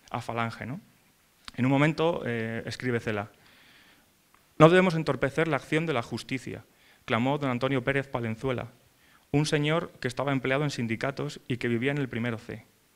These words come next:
"Debemos abs-, abstenernos de opinar antes de tiempo. Soy el jefe de casa y tengo el deber de evitar toda posible coacción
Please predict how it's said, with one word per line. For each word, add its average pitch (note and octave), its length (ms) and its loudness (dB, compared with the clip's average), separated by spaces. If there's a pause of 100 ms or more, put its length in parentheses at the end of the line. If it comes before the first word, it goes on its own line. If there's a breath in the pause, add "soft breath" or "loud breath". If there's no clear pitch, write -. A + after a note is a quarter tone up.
(720 loud breath)
"Debemos D3 320 4
abs-, - 200 -4
abstenernos D#3 640 0
de C#3 80 0
opinar C#3 300 2
antes C#3+ 220 -2
de B2 100 -4
tiempo. A2 460 -4 (340 soft breath)
Soy D#3 240 0
el B2 100 2
jefe C#3 280 -2
de A#2 100 0
casa D3 400 -2 (320 loud breath)
y B2+ 100 -2
tengo D3+ 280 2
el C3+ 80 0
deber C#3 240 2
de C3+ 80 -2
evitar C3 440 0 (140)
toda C#3 240 4
posible C#3 460 -2
coacción C#3+ 640 -2